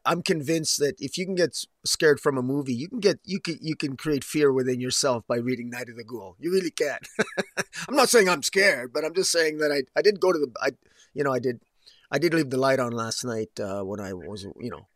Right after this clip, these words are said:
well, after my wife went to bed and I watched movies. So every now and then, you know, every now and then you need a good scare, you know? I mean, it, keep, it keeps us human, reminds us that, uh, you know,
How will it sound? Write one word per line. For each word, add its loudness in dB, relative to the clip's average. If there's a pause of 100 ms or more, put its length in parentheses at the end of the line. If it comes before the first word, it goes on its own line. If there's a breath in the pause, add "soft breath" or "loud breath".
(160)
well, -12
after -12
my -10
wife -8
went -12
to -10
bed -8
and -12
I -10
watched -10
movies. -10
So -12 (200)
every 4
now 8
and 2
then, -2
you -2
know, -10 (340 soft breath)
every -6
now 2
and 2
then 4
you 4
need 0
a 0
good -4
scare, 0
you -12
know? -10
I -12
mean, -2
it, -4
keep, -4
it -18
keeps -4
us 0
human, -4
reminds -2
us -2
that, 0
uh, 4 (400 loud breath)
you -2
know, -2